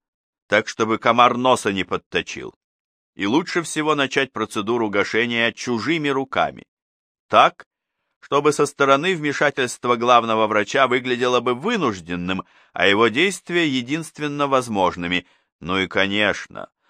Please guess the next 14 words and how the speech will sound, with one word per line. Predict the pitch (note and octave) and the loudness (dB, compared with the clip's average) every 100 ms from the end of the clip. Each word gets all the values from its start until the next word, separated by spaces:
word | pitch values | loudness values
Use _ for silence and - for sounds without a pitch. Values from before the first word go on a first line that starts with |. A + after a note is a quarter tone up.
| _ | _
обставить | D3 D#3 - - A3+ G3+ G3 | 0 0 -2 0 2 2 0
все | - F#3 | -2 -4
так, | F3+ - G#3 - | -2 2 2 0
чтобы | - F3+ E3+ | -4 -2 0
щенок | D#3+ - - F3 F3 G3 F3+ - | -2 -6 -4 -4 0 4 4 2
принес | D#3 D#3 D#3+ D#3 | -6 -2 -2 -2
в | |
зубах | B2+ D3+ D3 D#3+ | -4 -2 2 2
заявление | B2 D3 C#3+ C#3+ D#3+ D3+ | 2 -2 0 -2 -2 -2
об | D3 | 0
увольнении | D3+ D3 C#3+ D3 D#3+ D3+ | 2 2 0 -2 -2 -2
по | D3 C#3 | -2 -2
собственному | D3 D3 - C#3+ C#3 C#3 C#3+ | -2 -4 -4 -8 -4 -2 -2
желанию | B2 C#3+ C#3 E3+ D#3+ D3+ C#3+ A#2 G2 | 0 2 4 4 2 0 2 2 0